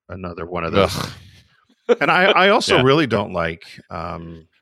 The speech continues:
Speaker 1: I don't like Google Docs either, because for me,
Speaker 2: Neither do I.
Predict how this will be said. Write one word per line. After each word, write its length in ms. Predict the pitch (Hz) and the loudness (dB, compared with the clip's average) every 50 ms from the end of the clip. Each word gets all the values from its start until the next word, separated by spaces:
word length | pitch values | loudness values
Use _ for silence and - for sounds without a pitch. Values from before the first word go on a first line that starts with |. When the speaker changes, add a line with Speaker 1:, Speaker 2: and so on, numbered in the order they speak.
| _ _ _ _ - | _ _ _ _ -4
Speaker 1:
I 60 | 107 | -2
don't 200 | 120 170 208 156 | 0 0 0 2
like 160 | 123 120 110 | 0 0 0
Google 300 | - 127 127 135 127 123 113 | 2 0 0 0 0 -2 -2
Docs 360 | 110 98 95 92 - - 135 | 0 0 0 0 -4 -6 -8
either, 320 | 135 127 107 107 87 - _ | -8 -10 -10 -10 -14 -14 _
because 460 | 101 98 - - 101 98 95 92 - - _ | -16 -16 -8 -4 -2 -2 -2 -2 -6 -12 _
for 100 | - 104 107 | -14 -12 -8
me, 300 | 110 123 139 131 110 107 | -6 -4 -4 -4 -4 -2
Speaker 2:
Neither 180 | 92 80 78 73 | 0 0 2 2
do 140 | 73 71 | 0 0
I. 160 | 69 69 67 | 0 -2 -4